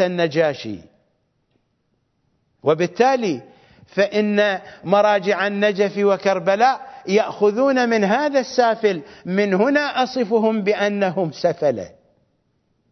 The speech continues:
بحسب موازين أهل البيت. سأثبت لكم أن النجاشي هو من أسفل،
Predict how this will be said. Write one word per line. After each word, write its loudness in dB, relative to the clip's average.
بحسب 0
موازين 0
أهل -4
البيت. 0
سأثبت 0
لكم 0
أن -2
النجاشي 0
هو 2
من -2
أسفل، -2